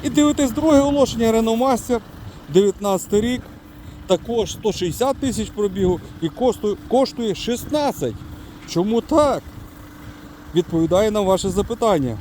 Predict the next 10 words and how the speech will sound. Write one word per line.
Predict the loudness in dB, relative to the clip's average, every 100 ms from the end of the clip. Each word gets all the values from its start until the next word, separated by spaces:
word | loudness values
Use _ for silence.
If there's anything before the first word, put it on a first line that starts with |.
| -8
Приїжджаєте, | -2 0 2 0 0 -4 -8 -10 -12 -8 -4
підключаєте | -4 -4 -2 2 2 0
комп'ютер, | -2 -4 -2 -4 -4 -6 -8 -20 -20 -20 -20 -4
перевіряєте | 0 2 4 4 2 0
автомобіль, | -2 -2 -2 -2 -2
в | 0
якому | 0 0 -2 -2 -4
сто | -4 -4
шістдесят | -4 -4 0 -2
пробігу. | -2 -6 -2 0 0